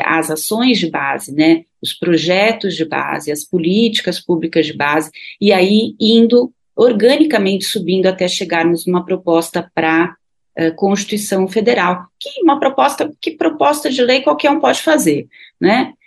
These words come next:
É, aí tem a dita lei que não pega, né? Não é que a lei não pegou, é que ela não, de fato, ela não foi bem construída. Então, eh, nós acreditamos, e agora já temos aí propostas em nível estadual, também acompanhando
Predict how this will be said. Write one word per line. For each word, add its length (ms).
É, 500
aí 260
tem 160
a 140
dita 440
lei 220
que 120
não 220
pega, 460
né? 180
Não 300
é 40
que 140
a 80
lei 220
não 180
pegou, 380
é 60
que 80
ela 120
não, 160
de 160
fato, 440
ela 80
não 180
foi 140
bem 200
construída. 680
Então, 480
eh, 180
nós 240
acreditamos, 680
e 20
agora 280
já 120
temos 340
aí 140
propostas 580
em 80
nível 280
estadual, 720
também 320
acompanhando 760